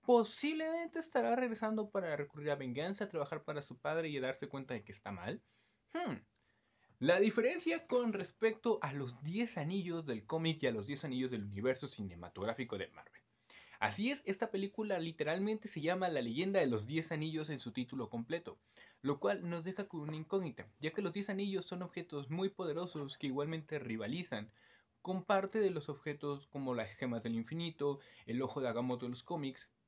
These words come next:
y bastantes objetos muy llamativos con respecto a lo que sería el universo Marvel en los cómics.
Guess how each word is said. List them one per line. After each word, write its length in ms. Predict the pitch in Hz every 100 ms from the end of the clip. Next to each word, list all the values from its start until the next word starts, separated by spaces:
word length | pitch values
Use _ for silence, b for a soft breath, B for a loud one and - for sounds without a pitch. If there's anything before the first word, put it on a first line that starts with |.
| _
y 160 | 214 202
bastantes 680 | 156 151 - 170 165 175 156
objetos 420 | - 135 135 131
muy 220 | 113 113
llamativos 640 | 120 117 101 104 101 107
con 320 | - 160 147 131
respecto 760 | 113 101 - 127 120 127 127 B B B B B
a 140 | 113
lo 200 | 139 127
que 120 | 127
sería 360 | 123 117 110 117
el 100 | 117
universo 440 | 104 92 92 - 101
Marvel 300 | 95 98 -
en 140 | 95
los 140 | 92 -
cómics. 380 | 165 104 -